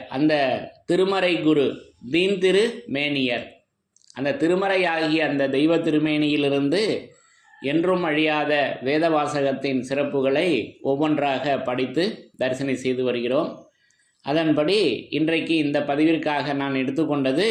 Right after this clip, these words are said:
நம்முடைய திருவருட்குறள்ல இருந்து ஒரு திருவாக்கியம். இப்ப இந்த பகுதியானது நமக்கு ராஜகம்பீர பிரசங்கத்துல தெய்வம் அவங்க எடுத்து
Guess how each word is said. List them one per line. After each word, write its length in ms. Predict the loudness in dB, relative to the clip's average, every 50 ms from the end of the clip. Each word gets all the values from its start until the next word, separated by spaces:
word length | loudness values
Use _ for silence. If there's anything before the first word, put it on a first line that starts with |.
| 0 0 -2
நம்முடைய 400 | -2 -2 0 0 2 2 2 2 2
திருவருட்குறள்ல 840 | 0 0 2 4 4 4 4 2 0 -2 0 0 2 2 2 2 0
இருந்து 300 | 0 -2 -2 -2 0 0 0 0 -2 -4 -6 -12 -20 -20 _ _ _ _ _ _ -4
ஒரு 160 | -2 0 0 0
திருவாக்கியம். 720 | 0 0 2 2 2 0 -2 -2 -2 -2 -2 -2 -2 -4 -8 -12 -18 _ _ _ _ _ _ _
இப்ப 200 | _ _ -2 0
இந்த 160 | 2 2 2 2
பகுதியானது 760 | 2 2 2 4 4 6 4 4 2 2 0 0 2 2 2 0 0
நமக்கு 380 | 0 0 -2 -2 -2 -2 0 0 0
ராஜகம்பீர 680 | 2 0 0 0 -2 -2 0 0 0 2 2 2 2 2 0
பிரசங்கத்துல 600 | -2 -4 -4 -4 -4 -2 -2 -2 -2 0 0 0 2 2 0 0 -2 -6 -6
தெய்வம் 360 | -4 0 2 2 2 2 2
அவங்க 280 | 0 0 0 0 0 2 2 0 0 -4 -8 -14 -20 _ _ -8
எடுத்து 360 | -4 -2 -2 -2 0 2 2